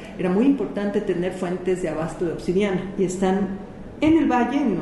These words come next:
Otumba, y muy cerca del valle, en la Sierra de las Navajas. Entonces, tenemos ciento veinticinco mil personas conviviendo en una misma ciudad,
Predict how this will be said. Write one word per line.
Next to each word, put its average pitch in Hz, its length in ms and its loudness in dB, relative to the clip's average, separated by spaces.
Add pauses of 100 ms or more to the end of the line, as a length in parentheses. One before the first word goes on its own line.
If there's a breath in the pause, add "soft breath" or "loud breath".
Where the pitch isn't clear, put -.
Otumba, 254 560 2
y 226 80 4
muy 254 220 4
cerca 233 400 2
del 185 180 4
valle, 185 300 2
en 190 80 -2
la 160 100 -4
Sierra 180 280 0
de 170 80 0
las 156 180 -4
Navajas. 156 560 -8 (680 loud breath)
Entonces, 339 720 4 (960)
tenemos 240 560 2 (480)
ciento 330 440 2
veinticinco 220 640 0
mil 226 200 2
personas 170 880 -6 (260)
conviviendo 208 680 2
en 185 120 2
una 190 160 0
misma 165 340 -4
ciudad, 156 480 -6